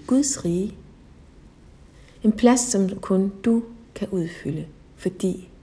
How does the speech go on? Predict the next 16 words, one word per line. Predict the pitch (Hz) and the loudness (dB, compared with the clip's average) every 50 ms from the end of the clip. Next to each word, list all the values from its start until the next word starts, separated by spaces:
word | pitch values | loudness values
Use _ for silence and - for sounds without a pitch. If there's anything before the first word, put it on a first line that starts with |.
| - - | -10 -8
den | 151 139 | -6 -6
er | 127 123 | -6 -6
din. | - - - - - - - - - - - - - - - - - - - - - - - - - - - - - - - - - - - - - - - - - - - - - - - - | -8 -12 -12 -12 -14 -14 -18 -20 -20 -20 -20 -20 -20 -20 -20 -20 -20 -20 -20 -20 -20 -20 -20 -20 -20 -20 -20 -20 -20 -20 -20 -20 -20 -20 -20 -20 -20 -20 -20 -20 -20 -20 -20 -20 -20 -20 -14 -8
Lad | - 143 | -6 -6
os | 139 - | -6 -6
bede | - - 147 - - | -6 -8 -10 -8 -8
sammen. | - - - - - - - - - - - - - - - - - - - - - - - - - - - _ _ - - 147 | -8 -8 -10 -12 -14 -16 -20 -20 -20 -20 -20 -20 -20 -20 -20 -20 -20 -20 -20 -20 -20 -20 -20 -20 -20 -20 -20 _ _ -12 -8 -8
Ja, | |
himmelske | 147 147 143 123 - - 156 | -6 -6 -6 -6 -6 -6 -4
Far, | - 156 143 143 | -2 0 0 0
tak, | 143 - 160 156 165 | 0 0 0 0 0
at | 170 170 | 0 0
du | - 190 | -2 0
har | 185 202 196 | 0 0 0
skabt | 190 - - - 175 185 - - | -2 -2 -4 -6 -8 -8 -8 -8
os | 156 - - - - | -8 -8 -8 -10 -14